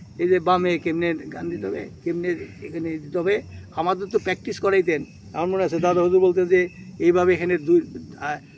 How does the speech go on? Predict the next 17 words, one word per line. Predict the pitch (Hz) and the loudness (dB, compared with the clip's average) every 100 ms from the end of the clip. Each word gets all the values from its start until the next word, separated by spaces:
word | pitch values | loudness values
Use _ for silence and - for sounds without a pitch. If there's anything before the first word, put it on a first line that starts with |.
| - | -4
বাম | 139 185 | 2 4
যদি | 165 170 175 | 4 2 2
দুই | 156 185 | 8 8
আঙ্গুল | 185 175 | 8 2
নিচে | 165 180 175 | 2 0 -2
তুমি | 156 170 | -2 2
এরকম | 175 170 175 - - - | 2 2 -2 -6 -18 -6
এটা | 165 190 180 | 4 4 4
আঙ্গুল | 180 180 | 4 2
ধরো, | 131 180 262 - - - | 4 2 2 0 -16 0
বুড়ো | 165 208 | 8 8
আঙ্গুলটা | 220 208 175 | 8 6 4
এমনি | 170 156 | 4 2
রাখো, | 147 117 127 113 - - - - | 0 -4 -8 -16 -20 -20 -20 -4
বুড়ো | 165 | -2
আঙ্গুলটা | 196 427 | 0 2
রাখো, | 392 180 220 311 | 2 4 4 4